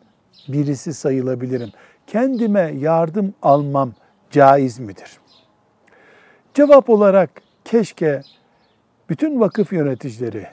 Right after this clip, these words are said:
dernek yöneticileri, Müslümanların onlara emanet ettiği, başkalarına verilmek üzere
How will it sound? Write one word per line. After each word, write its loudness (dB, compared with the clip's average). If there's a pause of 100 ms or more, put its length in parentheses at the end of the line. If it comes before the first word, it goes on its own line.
(400)
dernek 2
yöneticileri, -4 (680)
Müslümanların -2 (160)
onlara 0
emanet 0
ettiği, -4
başkalarına -4
verilmek -6
üzere -12